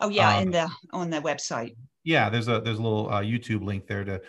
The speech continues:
Speaker 2: for a little bit of a, a teaser trailer about what it's gonna be about. And then also, um, there's opportunity for folks to sign up for, uh, a session with you. So it talks about some,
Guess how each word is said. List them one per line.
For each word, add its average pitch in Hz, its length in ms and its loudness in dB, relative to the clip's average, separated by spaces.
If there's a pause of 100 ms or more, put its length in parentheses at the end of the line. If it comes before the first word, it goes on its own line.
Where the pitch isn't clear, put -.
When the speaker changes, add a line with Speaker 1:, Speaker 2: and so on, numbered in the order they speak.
(220)
Speaker 2:
for 107 160 2
a - 20 2
little 104 160 0
bit 104 100 -2
of 95 140 -2
a, 95 640 -4
a - 60 -4
teaser 104 340 -4
trailer 98 380 -4
about 92 240 -4
what 101 140 -2
it's 92 120 -10
gonna 95 180 -8
be 92 160 -6
about. 87 340 -6 (440)
And 127 160 4
then 131 140 4
also, 123 640 2
um, 107 480 2 (180)
there's 117 260 0
opportunity 131 720 0
for 113 200 -8
folks 120 400 -6
to 107 320 -6
sign 123 380 -2
up 117 200 -6
for, 104 340 -4 (360)
uh, 107 220 -4
a - 60 -8
session 110 420 -2
with 98 120 -6
you. 104 140 -6
So 107 160 -4
it 104 80 -6
talks 127 160 -2
about - 160 -8
some, 104 140 -18